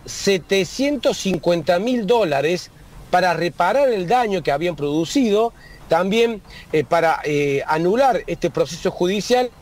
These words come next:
pero por unanimidad acaba de resolver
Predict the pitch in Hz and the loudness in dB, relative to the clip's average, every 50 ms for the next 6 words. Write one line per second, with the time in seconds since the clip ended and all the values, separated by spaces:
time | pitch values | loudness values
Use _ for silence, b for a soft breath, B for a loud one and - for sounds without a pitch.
0 | - - - - - - - - - 185 - 202 196 196 185 - - - 202 214 | -20 -20 -20 -20 -20 -20 -12 -8 -8 -4 0 0 2 0 0 -2 -2 -2 0 0
1 | 202 262 311 349 359 359 294 233 202 175 165 151 147 147 147 160 175 196 240 247 | 2 0 0 0 2 2 0 0 0 0 -2 -2 0 0 2 2 4 2 2 0
2 | - - B B B B B B B B 160 170 180 - - 262 285 285 269 220 | -4 -8 B B B B B B B B 0 0 0 0 0 2 2 4 4 2
3 | 190 170 147 151 143 - - 160 165 165 196 226 240 240 | 2 2 2 0 0 2 2 2 4 4 4 2 2 2